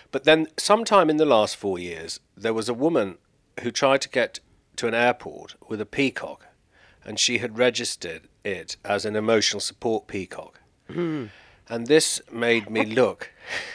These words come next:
Speaker 1: <laughs> hard at my life.
Speaker 2: And your emotional support dog?
Speaker 1: Well, you know, just 'cause it's a peacock meant that it was an extreme form, 'cause there was another woman who then had a hamster.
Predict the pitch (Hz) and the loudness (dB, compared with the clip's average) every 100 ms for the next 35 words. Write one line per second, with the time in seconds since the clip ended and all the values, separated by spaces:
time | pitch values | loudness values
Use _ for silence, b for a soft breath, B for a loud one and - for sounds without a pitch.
0 | B 494 B B B - 151 135 110 92 | B -20 B B B -2 2 4 4 2
1 | 87 - - 107 104 101 107 117 98 - | -6 -18 -14 -12 -8 -6 0 0 0 -6
2 | - - 156 143 165 170 165 156 160 - | -12 -4 -2 0 0 4 4 4 0 -4
3 | 160 160 - 185 147 - - B B B | -2 -2 2 4 4 0 -10 B B B
4 | B B - 165 165 - _ _ _ 147 | B B 2 4 4 0 _ _ _ 2
5 | 127 120 - - - 190 - - 170 - | 4 4 0 -20 2 4 4 0 -2 -2
6 | 151 - 165 156 - - - - _ _ | -4 0 2 2 -2 -8 -10 -20 _ _
7 | _ _ _ 107 120 131 127 117 120 110 | _ _ _ -14 2 4 4 0 0 0
8 | 110 113 110 - - - 127 113 101 127 | -2 -2 -4 -6 -4 2 2 2 0 2
9 | 107 127 113 120 123 135 170 147 104 87 | 2 0 0 2 2 6 6 6 2 -4
10 | 87 101 104 113 107 95 104 104 101 135 | -6 -6 0 0 0 -4 -2 -2 2 2
11 | - - 78 | 2 -4 -10